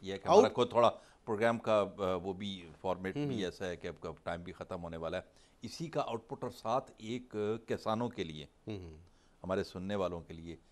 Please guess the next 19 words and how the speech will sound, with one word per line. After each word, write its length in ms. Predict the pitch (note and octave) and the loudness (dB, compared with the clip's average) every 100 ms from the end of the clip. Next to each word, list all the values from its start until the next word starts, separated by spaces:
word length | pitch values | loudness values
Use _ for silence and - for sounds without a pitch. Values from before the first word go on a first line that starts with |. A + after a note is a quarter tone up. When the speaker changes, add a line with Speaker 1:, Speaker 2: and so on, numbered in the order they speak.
| _ | _
Speaker 1:
कोई 140 | - B2+ | -8 -8
अच्छा 320 | - - D#3 | -8 -4 -2
पैगाम 460 | D#3 A#2+ G2+ G#2 G#2 | 0 -2 -2 -2 -4
दे 160 | F#2+ | -6
दें 220 | F#2 G2+ | -6 -8
कि 200 | F#2+ F#2+ | -8 -10
इस 200 | F2+ - | -10 -8
वक्त 200 | G#2+ G2 | -10 -10
जनूबी 260 | F2+ F2+ F#2+ | -12 -10 -10
पंजाब 520 | F2+ F2 E2+ F2+ F#2 | -10 -12 -6 -4 -4
में 100 | F2+ | -8
जो 80 | F2 | -12
सेक्रेटेरिएट 580 | E2 F#2 F2+ - E2+ F2+ | -14 -16 -18 -16 -14 -14
बना 260 | F2 F2+ F#2 | -10 -8 -8
है 260 | F2+ G2 | -8 -8
और 260 | G2+ G2 E2+ | -8 -6 -4
आप 180 | F2 - | -4 -6
उसके 380 | E2 - F#2 F2 - - - - - | -12 -16 -14 -14 -16 -20 -20 -20 -16
ज़रात 520 | D#2+ F#2+ F#2+ G#2+ - | -4 0 4 2 0